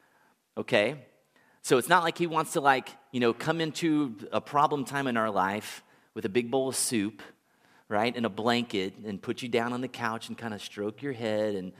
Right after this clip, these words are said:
then wave a wand for, magic wand for all of your troubles to go away. Okay, that's not the image here, even though how nice that might sound to some of you. So one of the first hurdles that we might face in thinking of God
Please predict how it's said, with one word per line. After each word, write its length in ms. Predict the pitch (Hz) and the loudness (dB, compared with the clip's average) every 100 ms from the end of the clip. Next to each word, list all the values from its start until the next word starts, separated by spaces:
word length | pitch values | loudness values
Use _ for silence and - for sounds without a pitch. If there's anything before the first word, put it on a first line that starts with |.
| - | -16
then 200 | - 98 | -8 -4
wave 260 | 92 101 117 | 0 2 2
a 40 | |
wand 580 | 131 127 127 120 117 113 | 0 0 2 2 0 -2
for, 320 | - 104 95 90 | -4 -4 -2 -2
magic 380 | 95 107 117 | -4 -4 -6
wand 320 | 117 113 117 117 | -4 -2 -2 -4
for 120 | 92 | -4
all 180 | 85 104 | -4 -6
of 80 | |
your 100 | 110 | -8
troubles 340 | 101 120 113 104 | -6 -6 -6 -10
to 80 | 110 | -4
go 140 | 107 | -2
away. 380 | 104 104 113 87 | -2 0 0 0
Okay, 200 | 87 104 | -4 -2
that's 280 | 98 - - | 0 0 0
not 320 | 110 135 - | 0 0 -2
the 80 | 139 | -8
image 400 | 143 160 123 - | -8 -6 -6 -6
here, 280 | 92 80 - - - | -6 -8 -10 -14 -8
even 240 | 110 110 | -2 0
though 220 | 117 113 | 2 0
how 180 | 101 117 | 0 0
nice 380 | 104 101 120 - | -2 -4 -6 -2
that 180 | 117 104 | -2 -2
might 260 | 113 110 | -4 -4
sound 360 | - 117 110 95 | -6 -4 -4 -6
to 60 | |
some 300 | 95 - 131 | -8 -4 -4
of 140 | 98 76 | -4 -10
you. 240 | 78 64 - _ - - - - - _ _ _ _ _ _ _ - | -16 -16 -20 _ -20 -20 -20 -20 -20 _ _ _ _ _ _ _ -2
So 140 | 151 | 2
one 120 | 143 | 2
of 40 | 151 | 2
the 60 | |
first 360 | 113 - 165 - | 0 -2 -4 -4
hurdles 840 | - - 175 139 92 104 - - 117 _ _ _ _ _ - | -10 -4 -2 0 -2 -4 -6 -8 -12 _ _ _ _ _ -8
that 60 | 107 | 0
we 120 | 135 | 0
might 200 | 143 120 | 0 -2
face 420 | - 123 139 - | 0 2 2 -2
in 80 | 117 | -4
thinking 380 | 131 123 120 104 | -2 -2 -2 -4
of 160 | 92 | -2
God 480 | 98 104 123 123 123 | 0 0 0 -4 -6